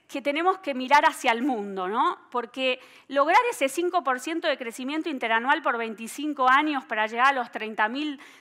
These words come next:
dólares per cápita no alcanza con mirar la región, porque la región es solamente, es, tiene un pro-, eh, eh,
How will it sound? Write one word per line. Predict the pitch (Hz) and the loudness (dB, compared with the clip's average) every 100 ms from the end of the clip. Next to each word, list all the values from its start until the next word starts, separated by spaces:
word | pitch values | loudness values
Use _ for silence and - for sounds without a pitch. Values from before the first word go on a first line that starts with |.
| - | -6
dólares | 247 277 240 214 | -2 0 0 -2
per | - 214 | -4 -2
cápita | 254 277 277 302 320 349 - - _ _ _ | 2 2 2 2 4 4 0 -20 _ _ _
no | 254 277 302 359 - | -6 -2 4 4 6
alcanza | 269 277 330 330 349 - 330 | 2 2 4 4 4 2 2
con | 254 240 | 2 -2
mirar | 247 285 | 2 2
la | 294 262 | 4 2
región, | 220 220 320 302 220 202 | 2 -2 2 4 4 -2
porque | 226 240 | -6 2
la | 254 | 2
región | 262 285 - 403 427 - | 2 -2 0 0 0 -4
es | 285 330 | -4 -2
solamente, | - 320 330 277 294 311 349 349 - - _ - - _ - | 0 2 4 4 2 -4 0 -2 -2 -14 _ -20 -20 _ -4
es, | 285 - 233 - | -4 -6 -16 -4
tiene | 330 359 | -2 -2
un | 320 | -2
pro-, | 277 | -6
eh, | 247 247 | -6 -8
eh, | 254 | -10